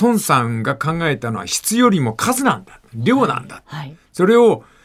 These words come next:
Speaker 1: 優先させて、出過ぎた杭になって、大きくなった後で質を整えた。
Speaker 2: あ、そういうやり方だったんだ。
Speaker 1: 質なんか後でいいんだ。
Speaker 2: へえ。
Speaker 1: まず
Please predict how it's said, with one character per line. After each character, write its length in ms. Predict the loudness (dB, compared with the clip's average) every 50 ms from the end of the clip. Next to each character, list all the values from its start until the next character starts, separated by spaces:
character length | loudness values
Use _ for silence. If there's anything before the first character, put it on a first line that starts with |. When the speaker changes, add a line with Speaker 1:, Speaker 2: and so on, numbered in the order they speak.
| _ _
Speaker 1:
優 400 | 0 2 4 4 4 4 2 0
先 300 | 0 2 2 2 2 2
さ 180 | 2 0 -2 -2
せ 160 | -2 -2 -4
て、 300 | -2 -4 -4 -4 -4 -8 _ _ _ _ -8
出 240 | -2 0 2 2
過 220 | 2 0 -2 -4 -4
ぎ 140 | -4 -4 -4
た 160 | -4 -4 -4
杭 420 | -4 -6 -2 0 0 2 2 2 2
に 160 | 2 2 2
な 160 | 2 0 0
っ 100 | -2 -4
て、 380 | _ _ _ -2 -2 -2 -4 -10 _ _ -20 _ _ 0
大 320 | 2 4 4 4 4 2
き 160 | 0 -2 -8 -10
く 220 | -4 -2 0 2
な 160 | 2 2 2
っ 60 | 2 0 -6 _ _
た 220 | 0 2 2 2
後 300 | 0 0 0 0 0 2
で 320 | 2 2 2 2 0 -4 _ _ _ _ _
質 400 | -14 -12 -12 -10 -6 -2 0 4
を 260 | 4 4 4 2 -2 _
整 440 | -12 -6 -2 0 0 0 0 -2 -6
え 40 |
た。 200 | -10 -14 -18 -20 -20 -20
Speaker 2:
あ、 140 | -20 -20 -20
そ 340 | -20 -20 -20 -20 -20 -18 -18
う 40 | -12
い 100 | -8 -4
う 100 | -2 -2
や 120 | -2 -2 -4
り 120 | -6 -6
方 280 | -6 -6 -6 -4 -4 -4
だ 140 | -6 -6
っ 20 | -8 -10 _ _
た 160 | -12 -10 -10 -10
ん 140 | -10 -10
だ。 60 | -8 -8
Speaker 1:
質 260 | -6 -2 0 2 2
な 140 | 2 2 0
ん 80 | 0 -2
か 160 | -4 -4 -2
後 240 | 0 2 2 4 2
で 60 | 2
い 200 | 2 2 2 2
い 40 | 2
ん 80 | 2 -2
だ。 160 | -4 -8 _ _ _ _ _ _ _ _ _ _
Speaker 2:
へ 480 | -18 -14 -12 -12 -10 -12 -12 -14 -18 -12
え。 60 | -4
Speaker 1:
ま 200 | 0 0 0 0
ず 160 | 0 -2